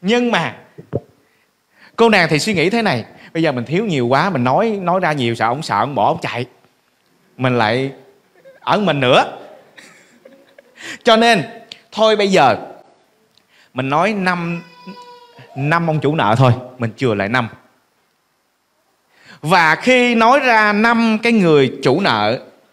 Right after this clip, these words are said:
mà mình thiếu thì cái chàng trai lý tưởng kia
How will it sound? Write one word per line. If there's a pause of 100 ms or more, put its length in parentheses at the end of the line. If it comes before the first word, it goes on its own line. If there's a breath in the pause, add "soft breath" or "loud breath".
mà
mình
thiếu (640 soft breath)
thì
cái (460 loud breath)
chàng
trai
lý
tưởng
kia